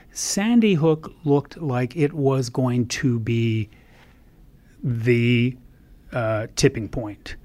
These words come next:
The rhetoric was so strong coming out, out of that. The emotions were so raw and continued to be raw that it appeared that y-, you had a president at the time, Obama, who was,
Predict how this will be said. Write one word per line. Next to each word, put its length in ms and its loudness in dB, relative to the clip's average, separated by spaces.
The 200 2
rhetoric 480 6
was 160 -4
so 420 6
strong 580 -2
coming 280 -6
out, 280 -6
out 200 -4
of 80 -10
that. 260 -6
The 120 -2
emotions 800 2
were 160 -6
so 420 0
raw 680 -2
and 140 -2
continued 540 2
to 100 -6
be 140 -6
raw 380 -8
that 480 4
it 220 2
appeared 1000 4
that 420 2
y-, 60 -4
you 360 2
had 140 6
a 40 -2
president 500 4
at 60 -4
the 100 -4
time, 340 -4
Obama, 460 -2
who 420 0
was, 560 -2